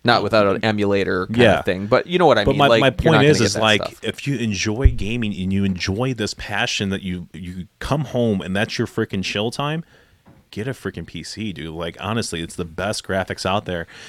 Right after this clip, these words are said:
Speaker 2: A lot of P Cs nowadays, like, you can literally get yourself a payment plan where you're paying a hundred bucks a month or something like that,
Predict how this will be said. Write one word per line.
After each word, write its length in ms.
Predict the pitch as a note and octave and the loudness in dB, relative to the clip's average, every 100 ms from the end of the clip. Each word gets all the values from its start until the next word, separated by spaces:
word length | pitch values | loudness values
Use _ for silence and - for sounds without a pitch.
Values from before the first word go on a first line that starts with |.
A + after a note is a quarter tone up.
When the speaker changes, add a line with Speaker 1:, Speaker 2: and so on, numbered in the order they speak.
| - | -12
Speaker 2:
A 80 | - | -6
lot 220 | G2 G#2+ | 0 0
of 80 | A#2+ | 0
P 180 | - A2+ | -2 -6
Cs 260 | - A2+ F#2 | -4 -6 -4
nowadays, 520 | G2 A2 G#2 G2+ F#2 | -4 -2 -2 -2 -2
like, 180 | F#2+ - | -6 -8
you 160 | F#2 | -8
can 240 | G#2 F#2+ F2+ | -4 -2 2
literally 300 | A2 A2 G2 | 2 2 -2
get 160 | G#2+ | -6
yourself 320 | F#2+ - F#2 | -6 -4 -4
a 80 | F2+ | -8
payment 420 | - - G#2 A#2+ | -10 -8 -8 -8
plan 220 | - F#2 E2+ | -6 -6 -4
where 100 | F2 | -6
you're 80 | |
paying 360 | - - C3 D3+ | -6 -8 -6 -6
a 40 | |
hundred 280 | A#2+ A2+ A2 | -6 -4 -4
bucks 280 | F#2+ G2 - | -4 -6 -6
a 60 | F#2 | -6
month 280 | F#2+ A2 F#2 | -4 -6 -8
or 60 | |
something 320 | - G2 F#2+ | -6 -6 -6
like 180 | F#2+ F#2 | -6 -6
that, 260 | F#2+ G#2+ | -4 -4